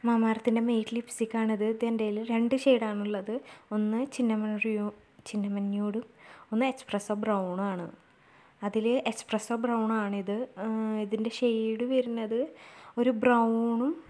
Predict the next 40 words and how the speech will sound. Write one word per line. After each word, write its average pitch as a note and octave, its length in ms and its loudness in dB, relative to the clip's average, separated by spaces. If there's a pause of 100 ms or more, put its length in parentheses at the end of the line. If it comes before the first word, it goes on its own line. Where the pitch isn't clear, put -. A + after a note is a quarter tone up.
(240)
പിങ്കും B3+ 500 4
ചേർന്നുള്ള A#3 560 2
മിക്സഡ് A3+ 420 -4
ഷെയ്ഡാണ്. G3+ 560 0 (140)
Exact D#4+ 500 -2
brown D4+ 300 6
ഒന്നും C#4 180 0
പറയാൻ C4 280 -2
പറ്റില്ല, B3+ 220 -4 (420)
എന്നാൽ C4 200 6
pink A#3+ 240 6
എന്നും G3+ 200 2
പറയാൻ G3 260 0
പറ്റില്ല. F#3+ 240 -2
അങ്ങനെ G#3+ 180 0 (120)
ഒരു E4 140 0
അടിപൊളി F4 480 0
ഷെയ്ഡാണ് C4+ 520 -2 (120)
ഇത്. A3+ 180 -2 (400)
എനിക്ക് A#3 260 6
mate A3+ 260 4
lipstick A#3+ 500 -2
വെച്ചിട്ട് C4+ 340 0
ഭയങ്കര C4+ 280 4
ഇഷ്ടമുള്ള A#3 440 -4 (240)
ഒരു A3 100 -6
ലിപ്സ്റ്റിക്കാണ് G#3+ 580 -2
മാമാ G3+ 320 -2
എർത്തിൻ്റെത്. F#3+ 480 -6 (360)
കാരണം C#4 180 8
എന്താ C#4 100 6
വെച്ചാൽ C#4+ 260 4
ബാക്കിയുള്ള C#4+ 420 2
mate D4 240 0
lipstick - 400 -2
എന്ന് B3+ 240 4
പറഞ്ഞാൽ B3+ 340 0
long B3+ 240 4
lasting C4+ 380 2
ആയിരിക്കില്ല. A3 420 0